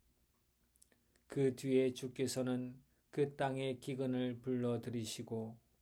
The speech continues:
그들의 식량 지팡이를 부러뜨리셨다. 그러나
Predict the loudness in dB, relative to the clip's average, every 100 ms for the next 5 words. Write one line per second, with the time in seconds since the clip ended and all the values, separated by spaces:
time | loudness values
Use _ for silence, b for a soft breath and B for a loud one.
0 | _ _ _ _ _ _ -2 2 4 4
1 | 4 -2 -2 0 0 -2 -4 -8 -4 -2
2 | 0 0 -2 -4 0 0 0 -4 -4 -4
3 | -6 -10 -12 -16 -16 _ _ _ _ _
4 | _ _ _ _ _ _ _ _ -4 2
5 | 2 2 -2 -6